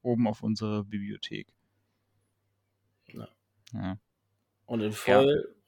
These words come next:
Speaker 2: richtig nett. <laughs>
Speaker 1: <laughs> Ja, auf jeden Fall. Ähm, macht natürlich, äh,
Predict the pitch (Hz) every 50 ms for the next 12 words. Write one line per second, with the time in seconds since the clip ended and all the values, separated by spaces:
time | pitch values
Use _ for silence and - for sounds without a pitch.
0 | _ - 117 107 - - 110 110 - - 82 - - _ - - - - - -
1 | - - _ - - - _ - - - 165 165 156 - 160 131 113 117 120 113
2 | 107 95 - - 113 - 131 131 120 117 110 - 120 120 117 110 - - - -
3 | - - - - - 135 123 123 123 123 120 123 123 117 113 98 - - - 127
4 | 135 147 - 160 143 - 156 147 143 127 - - 127 127 123 123 120